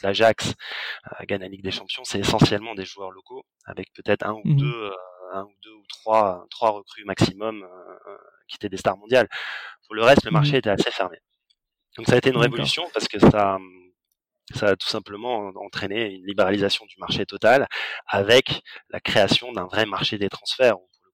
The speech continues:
Speaker 1: coup, il y avait un intérêt à, à, à transférer un joueur d'un pays à un autre et, euh, les joueurs ont assez rapidement acquis, acquis une valeur marchande.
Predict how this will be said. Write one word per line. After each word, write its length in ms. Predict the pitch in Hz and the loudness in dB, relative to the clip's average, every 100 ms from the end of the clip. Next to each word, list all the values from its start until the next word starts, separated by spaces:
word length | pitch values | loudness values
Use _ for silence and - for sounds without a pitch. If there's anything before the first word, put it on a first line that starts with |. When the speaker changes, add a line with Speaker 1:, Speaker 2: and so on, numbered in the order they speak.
| - | -20
Speaker 1:
coup, 120 | - - - - - - | -20 -20 -16 -16 -16 -12
il 60 | |
y 20 | |
avait 80 | 90 | -6
un 100 | 95 | -2
intérêt 460 | 98 98 95 110 117 | -2 0 4 6 6
à, 340 | 101 90 87 - - | 4 0 -6 -14 -20
à, 560 | - - - - - | -18 -18 -20 -20 -18
à 20 | |
transférer 480 | - - - - 101 | -16 -8 -6 -4 -2
un 140 | 104 98 | -2 -6
joueur 320 | 95 107 98 | -8 -8 -6
d'un 160 | 98 | -8
pays 240 | 95 95 101 | -6 -6 -6
à 60 | |
un 60 | 87 | -8
autre 260 | 101 131 - - - - - - | -12 -16 -16 -16 -12 -12 -14 -4
et, 180 | 104 | -2
euh, 100 | 92 | -2
les 120 | 87 87 | -6 -14
joueurs 260 | 101 113 104 _ _ _ _ 98 | -4 -2 -2 _ _ _ _ -4
ont 60 | |
assez 280 | 95 - 110 | -4 -2 2
rapidement 480 | 104 - - 104 110 | 4 2 -4 -6 -4
acquis, 240 | 95 - 92 90 87 87 90 - | -4 -6 -8 -8 -10 -12 -12 -8
acquis 260 | 95 120 | -6 -8
une 80 | 107 | -6
valeur 200 | 95 98 | -6 -4
marchande. 240 | 101 - | -6 -10